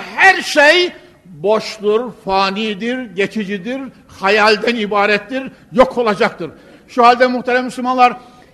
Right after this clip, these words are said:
ibadeti yaparken, müminler, ibadeti yaparken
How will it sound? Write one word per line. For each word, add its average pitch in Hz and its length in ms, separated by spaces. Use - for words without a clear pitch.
ibadeti 233 640
yaparken, 233 800
müminler, 214 720
ibadeti 196 680
yaparken 196 920